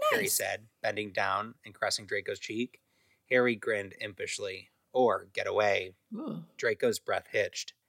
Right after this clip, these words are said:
Speaker 1: Harry knelt down in front of Draco and softly cupped both his cheeks again before pulling Draco into another intense kiss. They were both panting when they broke apart,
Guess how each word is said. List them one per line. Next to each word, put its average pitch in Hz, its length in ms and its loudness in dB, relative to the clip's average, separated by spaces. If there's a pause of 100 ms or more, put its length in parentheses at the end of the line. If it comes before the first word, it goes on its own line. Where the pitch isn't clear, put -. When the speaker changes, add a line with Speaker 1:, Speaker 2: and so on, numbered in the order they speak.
(140)
Speaker 1:
Harry 147 220 8
knelt 147 240 4
down 110 220 2
in 110 80 -2
front 107 180 -2
of 98 60 -2
Draco 101 460 2
and 101 140 -4
softly 120 440 4
cupped - 340 0
both 117 220 2
his 147 140 0
cheeks - 280 -2
again 101 480 -2
before 107 280 0
pulling 120 360 0
Draco 104 360 0
into 98 180 -8
another 98 420 0
intense 95 440 -8
kiss. - 500 -4 (720)
They 135 60 4
were 135 80 6
both 160 260 8
panting 110 400 -2
when 104 120 -4
they 95 80 -2
broke 98 280 0
apart, 98 420 0